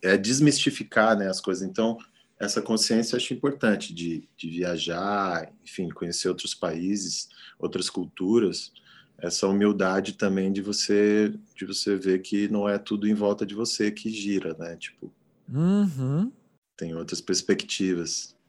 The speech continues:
Speaker 2: Sabe o que eu acho, irmão? A gente, eu gosto muito da ficção científica que propõe multiverso, que propõe várias linhas paralelas na existência.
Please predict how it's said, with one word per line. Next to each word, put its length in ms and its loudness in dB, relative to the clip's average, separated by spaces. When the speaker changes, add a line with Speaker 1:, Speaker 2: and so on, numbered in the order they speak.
Speaker 2:
Sabe 260 2
o 40 -2
que 80 6
eu 100 12
acho, 320 8
irmão? 260 0
A 120 -2
gente, 800 4
eu 80 4
gosto 380 4
muito 380 2
da 180 6
ficção 400 0
científica 580 0
que 120 -4
propõe 520 2
multiverso, 920 2
que 100 4
propõe 560 6
várias 260 6
linhas 260 -4
paralelas 1300 6
na 140 -10
existência. 1040 4